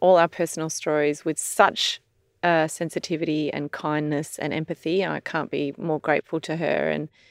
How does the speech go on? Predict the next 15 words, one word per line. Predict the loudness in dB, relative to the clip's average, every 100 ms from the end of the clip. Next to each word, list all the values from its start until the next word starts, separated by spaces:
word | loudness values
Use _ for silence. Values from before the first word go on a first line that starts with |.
| _ _ -4
how | -2
she | 0 -2
brought | 0 0 -2 -2
my | 2 2
episode | 0 -2 -2 -2
to | -4
life | -2 -2 -4
as | -6 -2
well | -2
as | -2 -4
so | -10 -6
many | -4 -2
of |
the | -2
others. | -2 0 -2 -4